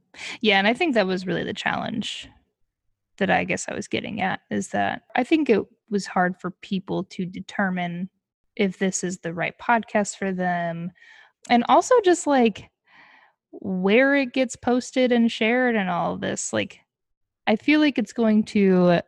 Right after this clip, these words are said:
really help out for it to get streamlined to, like, your existing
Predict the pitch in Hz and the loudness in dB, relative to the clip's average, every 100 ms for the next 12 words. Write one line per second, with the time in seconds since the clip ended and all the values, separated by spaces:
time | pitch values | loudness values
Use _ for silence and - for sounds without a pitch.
0 | _ _ _ - 190 196 254 247 220 190 | _ _ _ -8 0 4 6 6 6 2
1 | 180 170 170 165 - _ 185 175 180 190 | 0 -2 -2 -2 -6 _ -4 -2 -4 -6
2 | 175 175 - - 175 170 165 165 185 175 | -6 -8 -12 -10 -6 -4 -6 -6 -8 -8
3 | 165 156 156 _ _ _ _ _ _ _ | -6 -8 -10 _ _ _ _ _ _ _
4 | - 196 190 185 185 175 165 170 - - | 0 4 6 6 4 0 -4 -6 -6 -6
5 | 165 160 160 170 | -4 -4 -4 -6